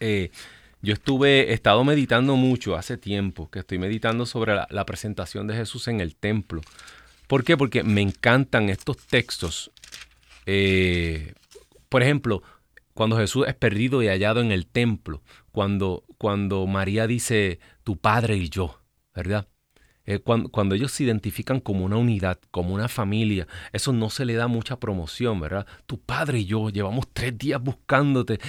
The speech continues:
y, y se notaba, eh, eh, eh, eh, la angustia y, y el no poder entender que,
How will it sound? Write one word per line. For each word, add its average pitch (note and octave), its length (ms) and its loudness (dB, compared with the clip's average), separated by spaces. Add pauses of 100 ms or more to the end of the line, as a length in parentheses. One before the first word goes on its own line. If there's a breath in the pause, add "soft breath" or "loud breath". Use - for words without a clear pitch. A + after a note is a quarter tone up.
(160 loud breath)
y, B2 260 0
y B2 60 0
se A#2 220 0
notaba, A2+ 440 2 (220 loud breath)
eh, B2 180 0
eh, A#2+ 220 0
eh, A#2 260 2
eh, B2 200 -2
la B2 220 2
angustia B2 760 0
y, A2 360 0
y G#2+ 180 -2
el G2 140 0
no B2 140 2
poder D#3 240 4
entender C#3+ 540 4
que, C3+ 240 0